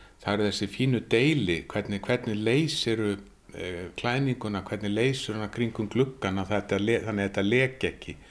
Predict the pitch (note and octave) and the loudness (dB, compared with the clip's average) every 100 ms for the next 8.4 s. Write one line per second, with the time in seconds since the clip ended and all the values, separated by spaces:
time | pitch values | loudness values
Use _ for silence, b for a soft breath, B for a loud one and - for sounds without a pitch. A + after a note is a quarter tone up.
0 | B - E2+ G2+ - A#2 G#2+ E2+ - D#2+ | B -6 -2 -2 0 -2 0 -2 -6 -6
1 | A2 F2 C2+ - - - E2+ F2 G2+ G2+ | -4 -4 -6 -10 -18 -14 -2 2 2 4
2 | F#2+ G#2 G#2+ G#2 - - B B B B | 2 4 2 2 0 -6 B B B B
3 | B B B - F#2+ G2+ G2+ - - G#2 | B B B -4 -2 0 -4 -8 0 2
4 | G#2 G#2+ A#2+ - A2+ C3 - A2+ A2 - | 4 4 2 2 0 0 -2 -2 -2 -4
5 | A2 F#2 G2 G2+ G2 F#2+ G2 F#2+ - E2 | -6 -4 -2 -4 -4 -8 -8 -8 -14 -14
6 | D#2+ E2 E2+ F2 F2+ G2+ G#2 F#2 F#2+ A#2 | -12 -12 -12 -12 -12 -10 -8 -8 -2 0
7 | C#3+ - A#2+ - D3+ B2+ F#2 F2 E2+ F#2+ | 2 0 -2 0 0 0 -4 -12 -12 -12
8 | F#2 - B | -14 -16 B